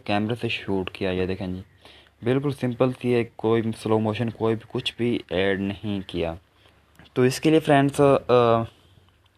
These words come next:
फिर क्या करना है जी, अ, जो हमारा अगर आप कैंट वाला सही नहीं तो इसे भी कट कर सकते हैं, जिस तरह मैंने पहले कट किया है। इस तरह जो सारा है वो कंप्लीट हो गया। अब जो हमारा नेक्स्ट स्टेप है वो है जी स्लो मोशन।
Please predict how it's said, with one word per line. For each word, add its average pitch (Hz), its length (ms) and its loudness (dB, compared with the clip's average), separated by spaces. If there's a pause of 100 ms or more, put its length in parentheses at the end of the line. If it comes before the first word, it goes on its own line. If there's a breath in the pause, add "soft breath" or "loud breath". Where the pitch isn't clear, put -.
(120)
फिर 135 140 0
क्या 139 140 4
करना 135 200 0
है 131 60 -2
जी, 131 60 4
अ, 117 260 6
जो 113 140 0
हमारा 117 320 4
अगर 117 260 2
आप 117 140 0
कैंट 117 240 -2
वाला 120 180 0
सही 117 420 -10
नहीं 113 100 -4
तो 107 60 -6
इसे 110 180 -4
भी 113 100 -6
कट 110 240 -6
कर 110 140 -6
सकते 117 140 -8
हैं, 113 40 -6
जिस 110 100 -6
तरह 110 120 -4
मैंने 110 140 -2
पहले 104 240 -2
कट 101 240 -4
किया 117 220 -6
है। - 300 -14 (440 soft breath)
इस 123 180 -10
तरह 127 140 2
जो 120 100 0
सारा 120 380 2
है 117 160 4
वो 113 280 2
कंप्लीट 104 340 -4
हो 110 100 2
गया। 113 160 2
अब 123 140 4
जो 131 140 0
हमारा 123 160 0
नेक्स्ट 110 360 -4
स्टेप 104 220 -6
है 104 60 -4
वो 107 160 -6
है 107 120 -4
जी 107 180 -2
स्लो 101 520 -2
मोशन। 90 560 -8